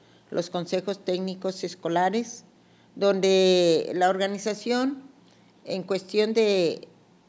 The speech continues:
de asistencia de los niños sigue siendo la misma, ¿verdad? Habrá para los niños suspensión de clases, los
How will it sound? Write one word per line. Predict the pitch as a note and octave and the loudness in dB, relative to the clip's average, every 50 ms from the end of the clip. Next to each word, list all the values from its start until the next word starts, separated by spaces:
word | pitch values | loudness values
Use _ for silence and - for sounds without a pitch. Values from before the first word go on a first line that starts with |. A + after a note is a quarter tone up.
| _ _ - | _ _ -8
de | - F3 | -4 -2
asistencia | E3+ E3+ F3 - G3 E3+ - - G#3 G#3+ A3 A3 A3 - A#3+ A3+ A3+ A3 G#3 G3 | -2 -2 -4 -8 -12 -12 -4 0 0 2 2 0 -2 -2 0 0 2 2 0 -2
de | F3+ E3+ F3 | -2 -2 -2
los | F3 F3 F3+ | -2 -2 -2
niños | F3 F#3+ G#3+ A3+ A3+ A3+ A#3 A#3+ A#3+ - - - _ _ _ _ _ _ _ _ | -2 -2 -2 0 0 0 -2 -4 -6 -10 -16 -20 _ _ _ _ _ _ _ _
sigue | - - G3+ F3+ G3 G3+ | -8 -6 -2 0 0 0
siendo | G3+ - G#3 G3 F#3+ F#3 F#3+ | 0 0 -2 -2 0 -2 -2
la | F#3 F#3+ G3 | 0 0 0
misma, | G#3 A3 A#3+ A#3 A3 G3 F#3 | 0 -2 -2 -2 -2 -4 -2
¿verdad? | F3 E3 D#3+ E3 E3+ F#3 F#3+ | -2 -4 -4 -4 -4 -4 -2
Habrá | F#3 F3 E3+ F3+ F3 E3+ F3 F3 E3+ D#3+ - - - - _ _ _ _ _ _ _ _ _ | -4 -2 -2 0 0 0 0 -2 -2 -4 -8 -12 -18 -20 _ _ _ _ _ _ _ _ _
para | - E3+ E3+ F3 | -2 0 2 2
los | E3+ E3+ E3+ E3+ | 2 0 -2 -2
niños | F3+ F#3+ G3 G3+ G#3 G#3+ A3+ A#3 | -4 -4 -4 -2 -2 -2 -2 -4
suspensión | A3+ - F#3+ F3+ - - E3 E3 E3 - - F3+ E3+ E3+ | -4 -8 -12 -12 -10 -8 -8 -8 -8 -6 -6 -4 -4 -4
de | F#3+ F#3 | -6 -6
clases, | F3+ G3+ G3 F#3+ F#3+ F#3+ - G#3 G3+ G3+ G3 - | -4 -4 -4 -4 -4 -6 -4 -4 -4 -4 -6 -6
los | - F3 D#3+ D#3 D3 D3 - - | -6 -4 -4 -4 -6 -8 -14 -20